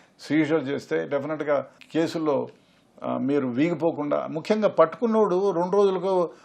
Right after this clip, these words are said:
వదిలేసి కాలు ఎగిరేసుకొని తిరిగి మళ్ళీ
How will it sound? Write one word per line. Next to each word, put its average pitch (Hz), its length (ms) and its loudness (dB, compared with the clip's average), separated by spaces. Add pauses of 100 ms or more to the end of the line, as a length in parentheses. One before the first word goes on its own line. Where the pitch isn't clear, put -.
(120)
వదిలేసి 180 380 0
కాలు 185 300 4
ఎగిరేసుకొని 180 640 -2
తిరిగి 170 260 -6
మళ్ళీ 180 420 -2